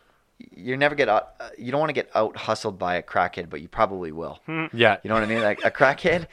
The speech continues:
Speaker 1: has no resources.
Speaker 3: Yeah.
Speaker 1: Zero. They have
Speaker 3: Yeah.
Speaker 1: no money, but they still get crack
Speaker 3: Yeah.
Speaker 1: somehow. You know what I
Speaker 3: Mm-hmm.
Speaker 1: mean?
Speaker 3: Mm-hmm.
Speaker 1: And what I have done is compartmentalize that part of my brain, and now I just focus, I use that to focus on my business.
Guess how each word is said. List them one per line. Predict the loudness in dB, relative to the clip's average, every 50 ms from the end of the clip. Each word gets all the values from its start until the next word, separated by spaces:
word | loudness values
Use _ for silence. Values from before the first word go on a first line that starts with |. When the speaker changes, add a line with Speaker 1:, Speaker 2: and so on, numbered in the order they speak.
| -18 -8 -2
Speaker 1:
has | 0 0 0 0
no | 0 0 2 2
resources. | 2 2 0 -2 0 -2 -2 -4 -4 -8 -12 -14 -14 -14 -6 0
Speaker 3:
Yeah. | 2 2 2 2
Speaker 1:
Zero. | 0 0 2 2 4 4 2 0 -2 -4 -2 0
They | 4 4
have | 6 4
Speaker 3:
Yeah. | 4 4
Speaker 1:
no | 2 2 2
money, | 2 0 0 0 -2 -4 -10 -12 -16 -10 _
but | -4 -2 0
they | 0 -2
still | -2 -4 -6 -6 -2 0 0 2 2
get | 2 0 0 0
crack | -2 -2 -2 -2 -2 -4 -10 -18 -20 _ _ _ -4
Speaker 3:
Yeah. | -2 0 0 0
Speaker 1:
somehow. | -2 -4 -4 -4 -4 -2 -2 -2 -2 -4 -6 -12 _ _ _ -18
You | -12 -8 -4
know | 0 0
what | 0 0
I |
Speaker 3:
Mm-hmm. | 0 -2 -2 -4
Speaker 1:
mean? | -6 -8 -12 -14 -10 -8
Speaker 3:
Mm-hmm. | -6 -4 -4 -6 -6 -8 -6
Speaker 1:
And | -4 -4 -4 -4 -4 -6 -8 -12 _ -18 -20 -20 -20 -20 -20 _ _ _ _ _ _ _ _ _ _ _ _
what | -6 -2 0 2
I | 4 2 2
have | 0 -2 0
done | 2 2 4 4 4 2 0 -2
is | -4 -2 0 0 -2 -2 -4 -8 -10 -10 -10 -12 _ _ _ _ _ _ -4
compartmentalize | 0 0 0 0 0 -2 -4 -4 -4 -4 -2 -2 -2 -2 -4 -6 -8 -8 -4
that | -2 -2 -2 -2 -2
part | 0 0 0 0
of | 0
my | -4 -6 -6 -6
brain, | -6 -6 -6 -6 -6 -8 -10 -10
and | -10 -8 -6 -6
now | -4 -4 -2 0 0
I | 0 -2
just | -4 -6 -10 -12
focus, | -10 -8 -8 -8 -8 -8 -12 -10 -8
I | -8 -8
use | -8 -8 -10 -6 -4
that | -2 -2 -2 -4
to | -8 -14 -14
focus | -10 -10 -10 -10 -10 -12 -10
on | -8
my | -8 -8
business. | -8 -8 -10 -10 -10 -14 -18 -18 -20